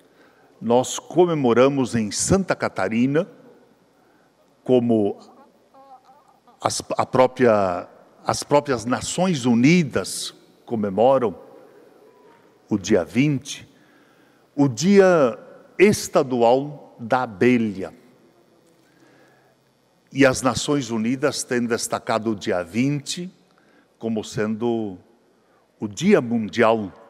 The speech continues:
da Abelha. Este é um projeto de minha autoria, aprovado por esta casa, e que está incluso no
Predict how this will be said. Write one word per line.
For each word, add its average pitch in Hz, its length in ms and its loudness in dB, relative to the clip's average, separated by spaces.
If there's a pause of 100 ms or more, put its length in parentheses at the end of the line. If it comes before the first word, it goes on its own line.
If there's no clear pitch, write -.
da 104 220 -2
Abelha. - 520 -10 (2500)
Este - 160 -10
é 180 40 -4
um 170 40 -6
projeto 139 1080 -6 (460)
de 104 180 -12
minha 123 280 -2
autoria, 117 680 -2 (760)
aprovado 107 640 -6
por 98 200 -10
esta 92 280 -12
casa, 131 760 -4 (760)
e 123 80 -14
que 147 100 -8
está 139 720 -2
incluso 143 840 -6 (1800)
no 113 800 -2